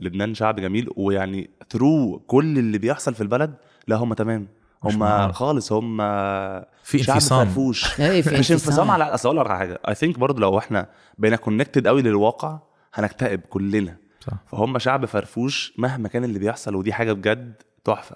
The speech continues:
Speaker 1: يعني بجد شعب لذيذ جدا.
Speaker 2: والديناميكية ب-، بمصر كيف هي بين العالم يعني؟ إنه كيف، كيف العالم بتتعامل مع بعضها؟ كمان مثل لبنان بتضل البسمة على وجهه؟
Speaker 1: آه، يعني يوم الجمعة عشان ما فيش شغل هنكون مبسوطين جدا.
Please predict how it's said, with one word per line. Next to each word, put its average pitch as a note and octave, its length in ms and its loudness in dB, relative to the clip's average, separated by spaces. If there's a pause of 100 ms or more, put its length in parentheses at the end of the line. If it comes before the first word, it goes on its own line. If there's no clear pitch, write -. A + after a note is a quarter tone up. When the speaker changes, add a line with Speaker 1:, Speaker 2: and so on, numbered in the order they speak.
Speaker 1:
يعني G2 180 -6
بجد G#2 220 -4
شعب G2+ 280 -2
لذيذ F#2 280 -4
جدا. F2 320 -8 (260)
Speaker 2:
والديناميكية A#2 640 2
ب-، G2+ 380 0
بمصر G2+ 340 0
كيف - 300 -4
هي G2 140 2
بين F2+ 200 -2
العالم F2 440 -2
يعني؟ E2 240 -10 (500)
إنه F#2 280 0 (520)
كيف، - 260 0
كيف G2+ 220 -4
العالم F#2+ 220 2
بتتعامل F#2 280 -4
مع E2+ 60 -4
بعضها؟ F2 220 -4
كمان G#2 240 2
مثل F#2+ 180 -4
لبنان F2+ 380 -2
بتضل F#2 240 -4
البسمة F2+ 360 -4
على E2 140 -8
وجهه؟ F#2+ 280 -4 (320)
Speaker 1:
آه، G#2 960 -2 (1120)
يعني B2 440 -2 (560)
يوم C#3 160 2
الجمعة B2 360 2
عشان A#2 140 -6
ما G#2 60 -6
فيش A#2 140 -10
شغل G#2+ 280 -2 (180)
هنكون G2 260 -8
مبسوطين G#2 320 -4
جدا. A#2 280 -2